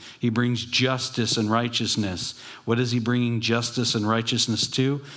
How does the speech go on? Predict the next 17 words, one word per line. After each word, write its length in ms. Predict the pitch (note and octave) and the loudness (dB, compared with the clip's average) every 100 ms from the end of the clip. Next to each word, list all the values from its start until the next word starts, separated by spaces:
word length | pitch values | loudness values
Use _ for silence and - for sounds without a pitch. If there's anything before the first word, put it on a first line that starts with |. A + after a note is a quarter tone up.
| - - | -16 -4
Go 140 | G#2 | 2
all 140 | G#2+ | 2
the 60 | A2 | 2
way 120 | A2+ | 0
back 340 | G#2 A2+ A2+ B2 | 2 0 0 0
up 160 | A#2+ - | -2 -2
to 80 | |
verse 340 | G2 A2+ A2 - | 0 0 2 0
three 480 | A#2 A#2 C3 C3+ B2+ | 0 2 2 0 0
of 160 | G2+ | -2
Ephesians 580 | G#2 - A#2+ A2 G#2+ - | -2 0 0 2 0 0
two. 340 | - C3 C#3+ C#3+ - - | 0 2 0 -4 -14 -10
It's 160 | F#2+ - | -8 -2
God's 320 | A2+ G#2+ - A2 | 0 0 -2 0
anger 360 | A2+ A#2+ A2+ | 2 2 2
and 180 | G#2+ G2+ | 0 0
wrath. 560 | A2 A2 F2+ E2 - | 2 0 -2 -8 -16